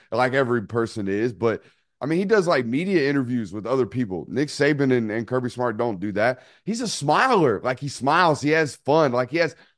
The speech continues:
all the energy that is required to work as hard as the legends have and the, the premier of the,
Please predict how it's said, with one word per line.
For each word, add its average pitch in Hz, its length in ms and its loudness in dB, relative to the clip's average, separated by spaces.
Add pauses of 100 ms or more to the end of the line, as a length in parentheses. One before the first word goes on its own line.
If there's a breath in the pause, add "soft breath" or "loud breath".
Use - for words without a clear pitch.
(140)
all 185 180 6
the 180 160 4
energy 147 600 -2
that 131 340 -2
is 127 180 -4
required 131 600 0
to 120 100 -4
work 147 320 0
as 180 140 -8
hard 139 260 2
as 110 160 -4
the 120 100 -4
legends 120 500 -4
have 120 360 -2
and 127 140 0
the, 123 140 0
the 120 180 0
premier 135 480 0
of 117 100 -2
the, 113 220 -4